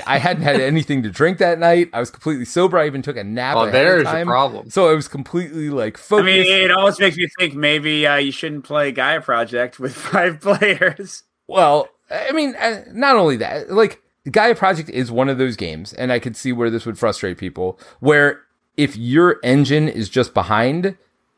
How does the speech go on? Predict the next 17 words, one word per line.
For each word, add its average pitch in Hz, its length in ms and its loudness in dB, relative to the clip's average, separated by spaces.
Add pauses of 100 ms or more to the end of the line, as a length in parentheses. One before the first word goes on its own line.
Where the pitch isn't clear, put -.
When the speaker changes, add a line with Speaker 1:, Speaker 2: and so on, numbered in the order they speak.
(160)
Speaker 1:
it's 143 220 -2 (100)
pretty 170 460 -2
hard 127 420 0
to 110 60 -4
catch - 360 -2
up. - 60 0
Speaker 2:
You're 113 80 0
done. 101 340 -2 (320)
Speaker 1:
Yeah. 95 380 -2 (140)
Speaker 2:
If 170 80 0
you 180 60 4
make 156 240 2
early 135 300 2
mistakes, 110 440 -4
you're 104 80 -8
done. 98 320 -10 (120)
Speaker 1:
Yes. - 540 -4